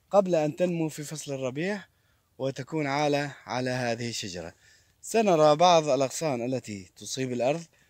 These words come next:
ويجب على الفلاح قطعها في فصل الربيع، كما هذا الغصن.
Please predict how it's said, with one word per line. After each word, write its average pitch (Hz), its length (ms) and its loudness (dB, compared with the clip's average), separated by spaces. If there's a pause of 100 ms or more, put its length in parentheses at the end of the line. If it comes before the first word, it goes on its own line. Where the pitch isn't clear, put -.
(240)
ويجب 127 420 0
على 131 160 0
الفلاح 123 600 -4 (580)
قطعها 117 680 -4 (420)
في 123 200 -10
فصل 113 460 -10 (640)
الربيع، 135 680 2 (880)
كما 170 500 -2
هذا 151 140 -6
الغصن. 175 480 -6